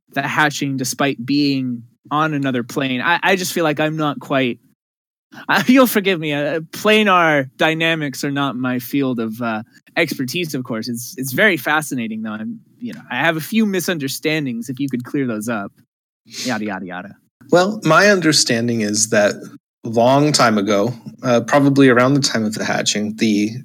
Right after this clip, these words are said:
Speaker 2: plated halls were a physical portion of the mountain. They were not yet quasi-extraplanar. After the hatching occurred and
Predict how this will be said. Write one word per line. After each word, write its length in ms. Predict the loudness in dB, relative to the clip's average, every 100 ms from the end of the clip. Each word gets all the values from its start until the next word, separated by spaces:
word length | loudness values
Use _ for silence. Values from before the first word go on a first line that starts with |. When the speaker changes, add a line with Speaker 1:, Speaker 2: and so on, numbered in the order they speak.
| -6
Speaker 2:
plated 320 | 2 6 6
halls 380 | 6 6 6 4
were 400 | 4 6 6 2 -10 -20 _ _ _ _ -4
a 100 | -2
physical 600 | 4 4 6 4 2 2
portion 400 | 4 4 2 2
of 180 | 2 2
the 80 | 0
mountain. 400 | 0 -2 -4 -10 -10 -10 -10 -14 -20 _ _ 0
They 120 | 4
were 120 | 4
not 240 | 4 2 2
yet 420 | 4 2 2 0 0 -10 -20 _ -6 2 4 6
quasi-extraplanar. 1000 | 4 2 2 0 -2 -2 -2 -2 -6 -10 -12 -18 _ -4
After 360 | -2 0 4
the 100 | 4
hatching 360 | 4 2 2 0
occurred 380 | 0 4 4 4
and 300 | 0 0